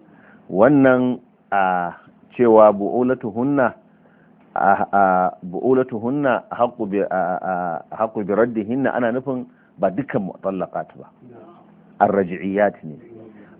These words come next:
Amma wannan cewar yana komawa ya zuwa ga al-mutallaqat, kaga damirul ba'd din ne ai, hunna. Wannan damirin da yake komawa, a, damiri ne na ba'd,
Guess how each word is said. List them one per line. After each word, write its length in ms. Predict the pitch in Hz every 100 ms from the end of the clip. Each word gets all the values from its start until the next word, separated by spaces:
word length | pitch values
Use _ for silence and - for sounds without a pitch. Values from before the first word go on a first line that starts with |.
| -
Amma 720 | 117 117 104 117 143 135 135 _ _ _ _ _
wannan 640 | 90 135 170 139 127 123 123
cewar 580 | - 123 104 107 104 104 -
yana 300 | 113 120 98
komawa 600 | - 135 147 123 117 110
ya 80 |
zuwa 200 | 95 107 95
ga 100 | -
al-mutallaqat, 840 | 90 87 82 101 98 85 104 101 -
kaga 260 | 110 117
damirul 420 | 110 107 120 120 95
ba'd 380 | 87 95 - -
din 180 | 92
ne 100 | 78
ai, 180 | 58 78 _ _ - -
hunna. 360 | 120 117 98 - _ _ - -
Wannan 340 | 98 110 160
damirin 480 | 147 131 135 117 90 - 82
da 60 |
yake 280 | 98 107 101
komawa, 640 | 87 113 117 101 87 80 78 _ - _ _ _ -
a, 300 | 92 87 87
damiri 460 | 101 113 131 120
ne 140 | 101 101
na 120 | 101
ba'd, 280 | 98 87